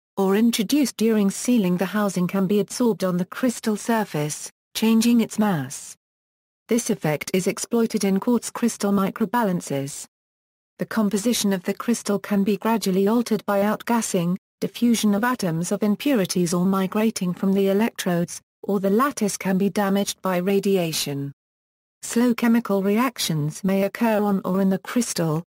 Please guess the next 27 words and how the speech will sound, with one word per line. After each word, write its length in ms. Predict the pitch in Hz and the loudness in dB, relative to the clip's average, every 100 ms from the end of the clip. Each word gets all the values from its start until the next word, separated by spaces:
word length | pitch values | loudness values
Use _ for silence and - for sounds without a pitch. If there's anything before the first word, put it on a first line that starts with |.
| - | -4
or 140 | 190 | -2
on 120 | 190 185 | 0 2
the 180 | 196 | 4
inner 160 | 220 220 | 4 2
surfaces 640 | - 277 277 247 240 233 | 0 0 0 -2 -2 -2
of 100 | 214 | -2
the 140 | 180 196 | 0 0
enclosure. 680 | 185 - 170 156 147 139 135 _ _ _ _ _ _ - | 0 0 -2 -2 -4 -6 -8 _ _ _ _ _ _ -2
Electrode 580 | 220 262 - 202 196 | 0 0 0 -2 0
material, 720 | 196 214 - 240 185 156 160 202 _ _ | 0 0 0 0 2 0 -2 -6 _ _
for 120 | 190 | -2
example 560 | 196 - 254 294 240 233 | -2 0 0 2 0 -2
chromium 500 | - 226 226 220 208 | 0 2 4 4 2
or 120 | 196 | 0
aluminium, 640 | 208 202 214 214 185 190 226 _ - | 0 2 4 4 2 0 -2 _ -6
can 220 | 208 190 | 0 2
react 520 | 190 202 233 208 - | 2 2 0 -2 -6
with 100 | 202 | -6
the 60 | 190 | -6
crystal, 600 | - 247 - 170 156 170 _ _ | -2 -2 -2 -2 -2 -4 _ _
creating 500 | - 214 214 202 196 | -2 2 2 2 2
layers 400 | 208 220 185 175 | 2 2 2 0
of 100 | 190 | 0
metal 340 | 202 214 247 254 | 0 2 2 0
oxide 420 | 233 - 180 180 | 0 -2 -2 0
and 160 | 208 | 0
silicon. 600 | 208 262 226 - 143 135 | 0 0 0 -2 -6 -6